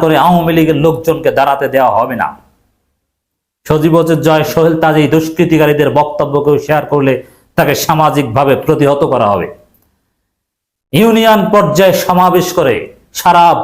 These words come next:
বাংলাদেশে একযোগে এই ঘোষণা দেওয়া উচিত। হ্যাঁ, আওয়ামী লীগ দেশে থাকবে, যারা অপরাধী তারা গ্রেপ্তার হবে, যারা নিরপরাধ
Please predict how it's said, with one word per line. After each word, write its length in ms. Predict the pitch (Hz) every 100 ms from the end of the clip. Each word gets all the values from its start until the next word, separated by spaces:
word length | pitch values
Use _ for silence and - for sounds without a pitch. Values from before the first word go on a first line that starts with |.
| - -
বাংলাদেশে 540 | 175 190 185 165 156
একযোগে 640 | 160 175 123 143 139 95 - _ _ _ _ _ _ _ _ -
এই 140 | 131
ঘোষণা 380 | 104 143 - 147
দেওয়া 240 | 127 107
উচিত। 180 | - 82 - _ _ _ _
হ্যাঁ, 120 | 240
আওয়ামী 300 | 180 180 202
লীগ 120 | 233 196
দেশে 200 | 214 220
থাকবে, 560 | 214 185 123 - - - _ _ _ _ _ _
যারা 200 | 101 135
অপরাধী 360 | 151 147 175 180
তারা 180 | 185 180
গ্রেপ্তার 380 | 139 143 175 160
হবে, 200 | 156 151
যারা 200 | 143 143
নিরপরাধ 480 | 135 139 147 147